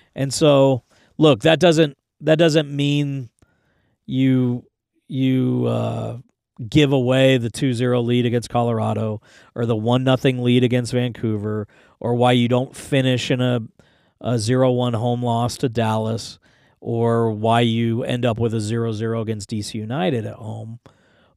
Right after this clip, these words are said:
But it did affect kind of that period of play. And so, you know, you look at the road games at Minnesota and Atlanta where we went down early and we clawed back for one-goal losses that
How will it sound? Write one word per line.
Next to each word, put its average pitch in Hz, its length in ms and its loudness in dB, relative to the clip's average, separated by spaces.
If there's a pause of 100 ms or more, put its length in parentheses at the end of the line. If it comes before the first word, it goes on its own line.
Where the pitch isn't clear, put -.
But 123 340 2 (640)
it 131 120 0
did 156 200 4
affect - 500 0 (140)
kind 139 160 -4
of 123 80 -4
that 123 180 -4
period 113 300 -10
of 117 80 -18
play. - 260 -18 (240)
And 127 160 -10
so, 123 420 -2 (540)
you 127 160 -2
know, 131 140 2
you 127 200 2
look 131 220 2
at 131 80 -2
the 127 100 0
road 127 320 4
games 131 360 2
at 127 80 -2
Minnesota 127 480 -4
and 120 100 -4
Atlanta 127 500 -2
where 123 220 -2
we 120 160 0
went 120 240 -4
down 113 260 -6
early 156 540 -2 (400)
and 120 140 -4
we 117 100 -2
clawed 127 400 0
back 127 400 -2
for 120 180 -4
one-goal 123 560 -4
losses 143 600 -2
that 123 220 -4